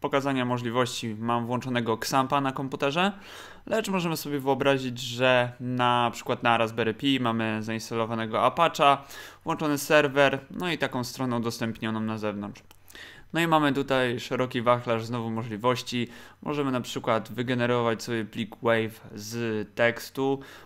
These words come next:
no a potem wysłać go do naszego Fingi, żeby wydał ten dźwięk na przykład o zmieniającym się stanie pinu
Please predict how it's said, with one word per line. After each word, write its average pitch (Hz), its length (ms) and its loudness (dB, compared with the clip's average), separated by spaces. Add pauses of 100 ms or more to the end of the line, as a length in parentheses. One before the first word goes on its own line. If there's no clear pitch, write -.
(100)
no 165 220 0
a 143 60 2
potem 131 320 -2
wysłać 120 400 -2
go 120 200 2
do 117 120 -2
naszego 110 720 -2
Fingi, 123 440 -2
żeby 107 520 -4 (160)
wydał 107 220 -4
ten 107 180 -8
dźwięk 110 280 -4
na 104 80 -6
przykład - 440 -10
o 98 580 -2
zmieniającym 110 560 -6
się 117 120 -6
stanie 123 280 -2
pinu 147 500 -2